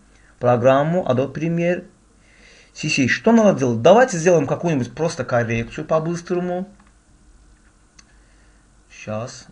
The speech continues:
э, давайте по-, по-быстрому какой-нибудь я брошу туда лют.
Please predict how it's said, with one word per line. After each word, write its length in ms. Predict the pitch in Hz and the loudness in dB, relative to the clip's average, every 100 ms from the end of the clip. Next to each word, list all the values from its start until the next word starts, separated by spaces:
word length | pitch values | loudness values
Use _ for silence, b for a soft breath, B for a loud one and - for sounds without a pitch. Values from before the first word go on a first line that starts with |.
| - | -18
э, 400 | 107 104 107 110 B B B B _ _ _ _ _ - | -14 -12 -12 -14 B B B B _ _ _ _ _ -18
давайте 260 | 165 - - | -16 -16 -18
по-, 120 | - | -20
по-быстрому 640 | - 117 117 120 - 107 | -10 -10 -10 -14 -12 -12
какой-нибудь 600 | 110 120 120 113 110 - b b b b b b b _ _ _ - | -12 -10 -6 -6 -8 -12 b b b b b b b _ _ _ -12
я 140 | 120 | -10
брошу 380 | 113 117 113 107 | -8 -8 -8 -12
туда 280 | 117 110 110 | -10 -6 -6
лют. 480 | 110 139 - - | -6 -10 -14 -20